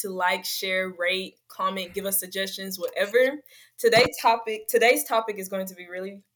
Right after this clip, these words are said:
interesting. We're going to talk about, um,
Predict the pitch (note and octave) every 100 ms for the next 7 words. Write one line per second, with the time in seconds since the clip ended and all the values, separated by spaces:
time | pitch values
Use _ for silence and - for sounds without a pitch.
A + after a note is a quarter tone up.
0 | - F#3 F#3 - E3+ F3 G3 - - -
1 | _ G3 G3+ G3+ G3+ G3+ F#3 F#3+ F#3 F3
2 | F3 E3+ - - _ _ _ _ - F#3
3 | F3+ E3+ E3 F#3